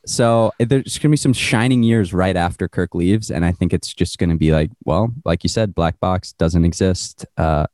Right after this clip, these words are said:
who remembers John Adams? They had to make an H B O series for anybody to even realize that he was president.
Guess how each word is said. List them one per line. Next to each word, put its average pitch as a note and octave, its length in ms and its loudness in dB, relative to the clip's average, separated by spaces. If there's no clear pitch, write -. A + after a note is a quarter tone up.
who F2+ 340 0
remembers E2+ 460 2
John D2 280 -2
Adams? D2 360 -2
They G2+ 120 0
had A#2 160 2
to A#2+ 40 2
make A#2+ 220 0
an F#2+ 80 2
H G2 180 -2
B F#2 140 2
O E2+ 40 2
series E2 400 0
for - 220 -4
anybody E2+ 380 2
to E2+ 80 2
even D#2+ 260 2
realize E2 440 0
that - 120 -2
he F2+ 80 2
was - 160 -2
president. - 480 -4